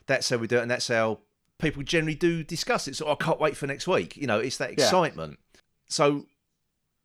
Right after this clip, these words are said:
Speaker 1: I think we've, I, I don't know really. I think when it comes, if, if they do stream it, I think we'll still, we'll still be putting out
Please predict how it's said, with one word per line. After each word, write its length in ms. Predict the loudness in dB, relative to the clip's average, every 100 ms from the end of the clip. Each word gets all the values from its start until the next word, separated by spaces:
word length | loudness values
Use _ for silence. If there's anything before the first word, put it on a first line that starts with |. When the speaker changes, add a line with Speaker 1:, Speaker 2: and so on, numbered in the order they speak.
| 2
Speaker 1:
I 100 | 2
think 260 | 4 -2 0
we've, 580 | -4 -4 -8 -14 -18 -10
I, 60 | -8
I 160 | -6
don't 80 | -2
know 160 | 2 2
really. 260 | 2 2
I 80 | 2
think 280 | 2 0 -2 -14 _ _ _ _ _ _
when 140 | 0
it 60 | 0
comes, 280 | 0 -2 -2
if, 160 | -2 -2
if 200 | -2 0
they 120 | 0
do 260 | 0 -2 -2
stream 380 | -2 -2 -2
it, 260 | 0 -4 -6 _ _ _ _ _ _ _ _ -4
I 60 |
think 180 | -2 0 2
we'll 160 | 2
still, 280 | 2 2 0 0 -8 -8
we'll 140 | -2 -2
still 240 | 0 0
be 300 | 0 -2 -4 -12 -20 -20 -8
putting 240 | -4 0 2
out 240 | 0 -2